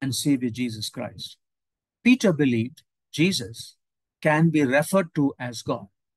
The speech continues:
And so, uh, the chief apostle, Peter, and,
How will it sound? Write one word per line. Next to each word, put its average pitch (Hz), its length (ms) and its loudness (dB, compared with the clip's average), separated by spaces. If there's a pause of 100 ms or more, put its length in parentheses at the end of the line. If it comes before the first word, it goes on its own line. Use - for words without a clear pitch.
(800)
And 131 220 -2
so, 175 220 4 (840)
uh, 123 140 0 (400)
the 139 160 -4
chief 180 180 4
apostle, 151 520 0 (760)
Peter, 160 340 0 (1160)
and, 131 300 -4